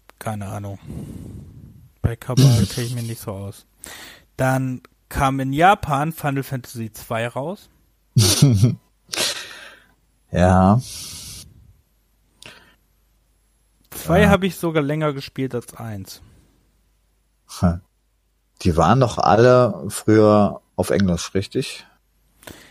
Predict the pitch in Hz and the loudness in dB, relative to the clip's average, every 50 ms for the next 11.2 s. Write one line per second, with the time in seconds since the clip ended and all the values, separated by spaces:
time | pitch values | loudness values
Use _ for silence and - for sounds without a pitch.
0 | _ _ _ - - 117 113 113 113 113 113 113 117 131 143 143 - - - 131 | _ _ _ -12 -8 -6 -4 -2 0 0 0 2 2 0 0 -2 -4 -4 -4 -4
1 | 123 - - 139 147 151 147 143 143 143 151 160 165 151 - - 135 131 127 123 | -4 -2 0 2 4 4 6 4 4 2 0 -2 -2 -4 -6 -4 -2 0 2 2
2 | 123 123 - - _ - - - - 135 139 147 147 147 147 156 170 170 - - | 0 0 -4 -6 _ -12 -12 -4 2 4 4 6 6 4 2 2 0 -2 -6 -8
3 | - 135 131 123 - - 131 135 143 139 139 135 131 131 131 131 127 120 123 131 | -6 -6 -6 -6 -4 -4 -2 -2 0 2 2 2 4 2 2 2 0 0 0 0
4 | 123 127 120 120 123 120 - - 123 120 120 113 - 123 123 - - - 147 151 | 2 2 2 2 2 0 -2 -6 -6 -6 -6 -6 -4 -4 -4 -4 -4 -2 -2 -2
5 | 151 139 120 117 117 139 147 - - _ _ _ - - - - - _ _ _ | 0 -2 -2 -2 -4 -6 -8 -10 -16 _ _ _ -20 -20 -20 -20 -20 _ _ _
6 | _ - 123 120 120 120 120 120 120 - 117 117 123 120 120 117 117 117 117 110 | _ 0 2 4 4 4 4 2 0 -2 -4 -2 0 0 0 -2 -4 -6 -6 -8
7 | - _ _ _ _ _ _ _ _ - 123 117 117 113 120 139 170 190 - - | -10 _ _ _ _ _ _ _ _ -2 -2 -2 -2 -2 2 2 2 2 2 -2
8 | - - - - 196 180 175 175 151 143 139 131 139 - - 156 147 151 151 135 | -8 -8 -2 2 4 4 4 4 2 0 0 0 0 0 -2 -2 0 2 0 0
9 | 127 127 127 131 - - 127 120 120 143 143 - - - 151 143 - _ 127 123 | 0 -2 -4 -4 -4 -6 -6 -4 -4 -6 -6 -8 -8 -8 -8 -10 -6 _ -2 0
10 | 117 - 156 175 175 - - - - 185 170 - - - 160 156 156 147 143 147 | 2 4 4 4 2 2 -4 0 2 2 2 4 2 2 4 4 4 6 4 4
11 | 156 180 214 | 4 2 0